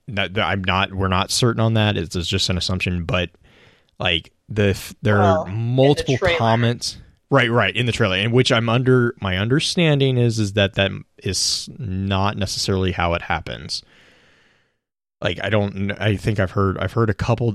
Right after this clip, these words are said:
Speaker 1: I've heard different things, so I don't really know. But in the trailer, if that's what happens, it, it seems like the rifleman is the one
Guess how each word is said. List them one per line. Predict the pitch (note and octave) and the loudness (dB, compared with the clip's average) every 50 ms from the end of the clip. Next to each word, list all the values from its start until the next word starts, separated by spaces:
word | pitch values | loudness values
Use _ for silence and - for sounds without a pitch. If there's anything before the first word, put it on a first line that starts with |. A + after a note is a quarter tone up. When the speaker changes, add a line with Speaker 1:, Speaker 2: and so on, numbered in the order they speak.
| - | -2
Speaker 1:
I've | - G#2+ - | -2 -2 0
heard | - E3 F3 C#3+ | 2 0 2 2
different | D#3 C3+ C3 B2 G2+ | 2 0 0 0 -2
things, | - - F2 C#2+ B1 - | -2 -4 -4 -4 -4 -4
so | - - - G#2 F#2+ F#2 | -4 -2 0 2 2 2
I | F2+ F#2 | 2 2
don't | G#2 G#2+ G#2 G#2 | 2 0 0 0
really | G#2 G#2+ G#2 G2 | 0 0 2 2
know. | F#2+ F2 E2 | 0 0 -2
But | E2+ G2 F#2+ | -2 -4 -2
in | - C3 C3 C3 | 0 2 2 2
the | C3 B2 | 2 0
trailer, | - - - A#2 A2 G#2 G2+ G2 G2 | 0 2 2 4 4 4 4 2 2
if | F#2+ F#2 F#2 - - - - | 2 0 -2 -4 -6 -10 -12
that's | - - G2 F#2 F#2 - - - | -6 -2 0 0 0 -2 -2 -2
what | G#2 F#2+ F2 | -2 -2 -2
happens, | F2 E2+ F#2 E2+ E2 - F2+ E2 D#2+ D#2 F#2 | -2 -2 -2 -2 -2 -2 -4 -6 -4 -6 -8
it, | F#2+ - - | -8 -6 -4
it | F#2 F#2 F#2 D#2+ F2+ F#2 - | -4 -4 -4 -4 -6 -6 -4
seems | - - - - B2+ A#2 A2 G#2 G2 F#2+ | -2 -2 0 0 2 2 2 2 0 0
like | F#2 F#2 F2 - | -2 -2 -2 -4
the | A2 F#2+ F2 | -4 -4 -4
rifleman | D#2+ E2+ F2 F2+ - - F#2+ F2+ F2+ F2 E2+ E2 E2+ | -2 0 0 0 0 -2 -4 -6 -4 -4 -6 -6 -6
is | E2+ F2 E2+ E2+ - - | -6 -6 -6 -4 -4 -4
the | F#2+ F2 | -4 -6
one | E2+ D#2+ E2 E2 D#2+ E2 D#2+ D#2 | -4 -4 -6 -6 -6 -6 -8 -10